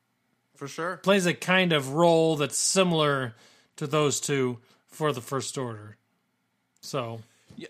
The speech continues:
Speaker 1: I mean, there's, like, there's a lot of counters, there's a lot of assists, there's a lot of double hits and stuff like that with the First Order.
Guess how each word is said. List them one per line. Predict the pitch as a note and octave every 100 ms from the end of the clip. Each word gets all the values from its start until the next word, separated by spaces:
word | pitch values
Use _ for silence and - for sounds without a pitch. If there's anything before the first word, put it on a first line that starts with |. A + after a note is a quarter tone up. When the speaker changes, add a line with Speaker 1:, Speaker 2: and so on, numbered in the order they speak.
| -
Speaker 1:
I | G3
mean, | F#3 E3+ D3+ E3
there's, | D#3 G3+ F3+ F3
like, | E3+ C#3+ - -
there's | D#3 C#3 E3 E3
a | D#3
lot | C#3+ C#3+ C#3
of | B2 A#2
counters, | - D#3 E3 F3 F3 D3+
there's | D3 C#3 B2
a |
lot | B2+ B2 A#2+
of | A2
assists, | A2+ - - E3 D#3
there's | D#3 C3+
a | A#2+
lot | B2 A#2+
of | A#2 G#2+ G#2 A2
double | D#3 D#3 D#3+ D3+
hits | D#3+ D#3 D#3
and | C#3+ C#3
stuff | D#3 C#3+
like | C#3+ C3
that | C3+ C3+
with | C3+
the |
First | D3 D3 D#3+
Order. | D3+ D3